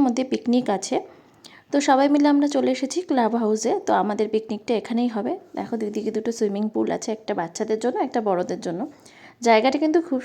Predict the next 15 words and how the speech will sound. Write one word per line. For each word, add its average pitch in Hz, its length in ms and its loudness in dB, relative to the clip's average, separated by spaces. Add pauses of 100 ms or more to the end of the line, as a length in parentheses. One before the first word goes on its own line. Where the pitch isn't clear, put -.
সুন্দর, 247 280 2 (640)
এখানটাই 269 460 4
হবে 233 240 4
আমাদের 226 300 2
পিকনিক। 202 240 -2 (300)
তো 339 120 4
আমাদের 330 280 6
ছটা 285 320 2
থেকে 294 200 2 (120)
রাত 285 120 4 (100)
বারোটা 226 340 4
পর্যন্ত 247 380 2 (560)
পিকনিকের 247 560 0
টাইমিং 220 300 2 (140)
ছিল। 208 160 -6